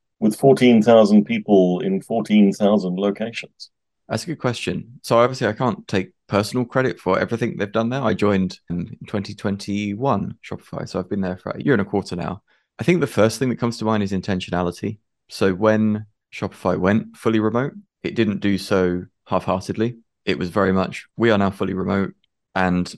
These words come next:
Speaker 2: that is how everyone is, all the way from the C E O down to the individual contributor in every team." There is no physical center of gravity of the company anymore. Everyone is remote completely. And the money that was being spent on offices, a few of them remained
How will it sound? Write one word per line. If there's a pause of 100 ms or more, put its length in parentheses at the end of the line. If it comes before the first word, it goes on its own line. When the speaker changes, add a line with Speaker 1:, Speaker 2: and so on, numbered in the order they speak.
(160)
Speaker 2:
that
is
how
everyone
is, (120)
all
the
way
from
the
C
E
O (340)
down
to
the
individual
contributor
in
every
team." (460)
There
is
no (240)
physical
center
of
gravity
of
the
company
anymore.
Everyone
is
remote
completely. (260)
And (280)
the
money
that
was
being
spent (160)
on
offices, (280)
a
few
of
them
remained